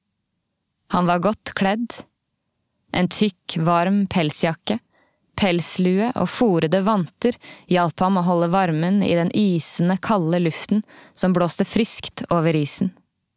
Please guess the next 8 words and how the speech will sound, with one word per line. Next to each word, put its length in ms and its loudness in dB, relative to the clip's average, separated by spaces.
De 80 2
var 160 2
alene 580 2
ute 320 0
på 140 0
den 140 0
vidstrakte 760 -2
flaten. 480 -2